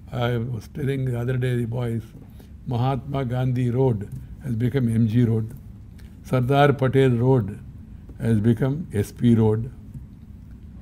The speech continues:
So why should not use it? Well, let us use the full name so that the new generations, they remember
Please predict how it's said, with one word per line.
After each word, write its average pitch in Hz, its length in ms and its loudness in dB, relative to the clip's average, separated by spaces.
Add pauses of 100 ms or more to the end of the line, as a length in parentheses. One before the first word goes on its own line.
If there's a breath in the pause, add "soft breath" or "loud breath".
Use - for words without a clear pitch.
(100)
So 180 200 0
why 190 240 8
should 185 280 0
not 170 340 2
use 160 240 0
it? 160 240 0
Well, 170 140 -4
let 208 100 0
us 285 60 -2
use 247 260 4
the 214 100 4
full 240 200 4
name 240 560 6
so 180 240 2
that 208 240 4
the 156 180 4
new 196 380 6
generations, 196 800 2 (800 loud breath)
they 180 220 8
remember 220 600 6